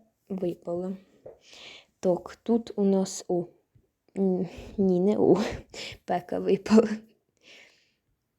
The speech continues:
Так, дві дев'ятсот, три кристали.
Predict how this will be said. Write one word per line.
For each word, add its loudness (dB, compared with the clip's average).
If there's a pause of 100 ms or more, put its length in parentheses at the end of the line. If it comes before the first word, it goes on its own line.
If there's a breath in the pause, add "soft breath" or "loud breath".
(340)
Так, 0 (280)
дві 2
дев'ятсот, -2
три -6
кристали. -2